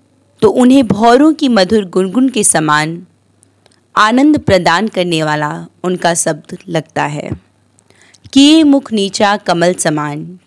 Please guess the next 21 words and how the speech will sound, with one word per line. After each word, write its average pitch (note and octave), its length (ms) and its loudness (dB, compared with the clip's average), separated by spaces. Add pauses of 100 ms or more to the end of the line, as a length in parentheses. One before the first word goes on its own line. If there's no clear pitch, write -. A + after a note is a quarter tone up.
प्रथम A#3+ 360 -2
कवि E3 320 -2
का F3 240 -2
जो E3 200 -6
सुंदर D3 420 -6
छंद। - 400 -8 (920)
अनजान A#3 560 2
व्यक्ति A#3 360 -2
से A#3+ 180 -6
मिलने G3+ 380 -2
के A3 160 -6
कारण D#3 520 -4 (340)
लज्जावश G3 840 -2 (1900)
श्रद्धा A#3+ 460 -2
ने C4 120 0
अपना F#3 440 -2 (260)
से E3+ 200 -2
नीचे F#3+ 480 -4
झुका F3 320 -2
रखा D3+ 340 -4
था D3+ 360 -8